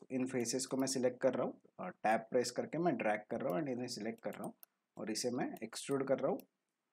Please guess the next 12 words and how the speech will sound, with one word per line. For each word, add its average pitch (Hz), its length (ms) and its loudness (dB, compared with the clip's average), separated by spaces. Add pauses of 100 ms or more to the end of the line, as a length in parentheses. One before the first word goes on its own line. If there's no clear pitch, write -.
(400)
Offset 113 460 -2 (120)
inside। 113 460 -4 (1160)
Then 113 320 0
again 120 300 0
एक 120 160 0
बार 131 140 4
मैं 127 160 2
इसे 120 160 0
extrude 117 400 -2
कर 113 120 0
रहा 117 80 -2
हूँ 127 140 -6